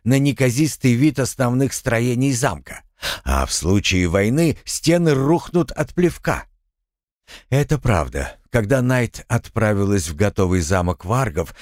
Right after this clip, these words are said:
чтобы отказаться от вступления в альянс, они с Леоном смогли оценить постройку.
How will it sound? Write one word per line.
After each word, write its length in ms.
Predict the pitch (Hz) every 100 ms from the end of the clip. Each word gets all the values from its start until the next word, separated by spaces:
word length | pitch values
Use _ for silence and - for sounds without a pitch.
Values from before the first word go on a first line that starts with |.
| -
чтобы 340 | - - 131 143
отказаться 720 | 139 - 147 131 131 113 135
от 220 | - 127
вступления 800 | - - 127 107 117 110 98 98
в 80 | 85
альянс, 540 | 101 107 170 160 - - - - -
они 280 | 131 170
с 160 | 175 -
Леоном 600 | 135 135 156 156 156 127 _
смогли 500 | - 127 123 117 143
оценить 640 | 135 - 131 120 127 -
постройку. 640 | 113 95 - 76 67 -